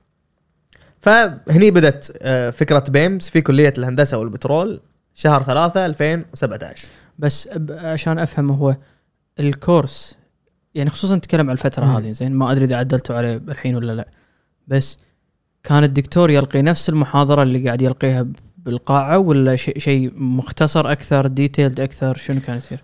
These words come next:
Speaker 1: شوف، كلية الهندسة والبترول، احنا نتعامل مع انستراكتورز. الانستراكتور يكون مدرس خصوصي،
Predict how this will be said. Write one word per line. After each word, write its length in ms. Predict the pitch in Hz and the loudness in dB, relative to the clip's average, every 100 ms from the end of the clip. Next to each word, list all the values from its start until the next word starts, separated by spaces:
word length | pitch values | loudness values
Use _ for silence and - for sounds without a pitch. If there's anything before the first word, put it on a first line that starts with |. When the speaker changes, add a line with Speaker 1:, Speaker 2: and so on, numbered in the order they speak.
| _ _ _ | _ _ _
Speaker 1:
شوف، 360 | - 143 - - _ _ _ _ _ | 0 0 -2 -20 _ _ _ _ _
كلية 160 | - 170 | 0 4
الهندسة 340 | 160 151 165 | 6 4 4
والبترول، 560 | 147 131 147 160 147 160 - - | 2 2 4 4 4 -2 -8 -4
احنا 200 | - 147 | 0 2
نتعامل 360 | 151 156 139 | 2 4 4
مع 200 | 139 131 | 4 2
انستراكتورز. 680 | 139 - 139 127 - 107 - | 0 0 0 -2 -4 -10 -4
الانستراكتور 640 | 135 135 - 170 - 160 190 - _ _ | -2 -2 0 -2 0 -2 -2 -8 _ _
يكون 340 | 135 131 165 139 | -2 2 4 4
مدرس 320 | 127 147 135 | 4 4 2
خصوصي، 560 | 131 131 156 151 151 | -2 -2 0 0 -2